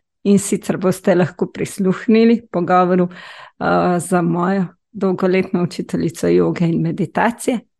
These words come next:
Slišali boste tudi, kako je stik s seboj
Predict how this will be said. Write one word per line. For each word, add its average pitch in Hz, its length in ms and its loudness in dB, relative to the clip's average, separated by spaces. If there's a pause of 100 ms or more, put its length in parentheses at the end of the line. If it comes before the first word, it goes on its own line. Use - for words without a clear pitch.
Slišali 175 460 -6
boste 165 380 -8
tudi, 170 420 -2
kako 185 440 0
je 170 160 4
stik 180 300 -2
s - 80 -12
seboj 180 460 2